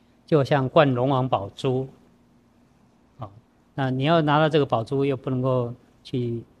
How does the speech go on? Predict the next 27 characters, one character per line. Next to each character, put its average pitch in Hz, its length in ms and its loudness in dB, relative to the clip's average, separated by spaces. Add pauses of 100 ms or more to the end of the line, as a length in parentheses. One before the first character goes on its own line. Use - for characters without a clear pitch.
(920)
去， 120 400 -4 (640)
去 135 140 -4
扰 113 180 -2
乱 123 260 0 (300)
龙 101 300 -6
啊， 110 120 -10 (220)
嗯， 104 180 -12 (680)
所 117 80 -4
以 113 60 -4
要 117 140 -2
一 123 120 -6
心 120 360 -6 (120)
啊， 110 160 -8 (2000)
一 214 80 4
心 190 320 4
禅 123 260 2
定， 131 220 2 (1120)
除 127 180 -6
去 139 380 0
五 113 220 -6
欲 131 260 0
五 107 180 -8
盖， 123 260 -2 (1400)
得 110 160 -4
心 131 260 -2
乐。 123 160 -2 (2000)
那 127 200 2